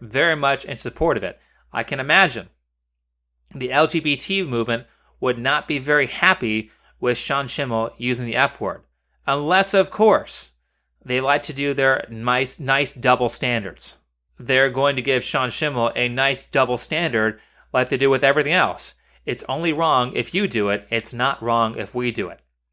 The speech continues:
You know, the king in this case is above the law.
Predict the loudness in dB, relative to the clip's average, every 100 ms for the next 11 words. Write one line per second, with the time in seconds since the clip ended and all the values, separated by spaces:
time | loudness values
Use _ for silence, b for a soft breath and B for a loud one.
0 | _ _ _ _ _ -14 -8 -8 -4 -4
1 | -4 -6 -4 -6 -4 -2 -2 -4 -14 _
2 | _ _ _ -2 0 0 0 0 2 4
3 | 4 2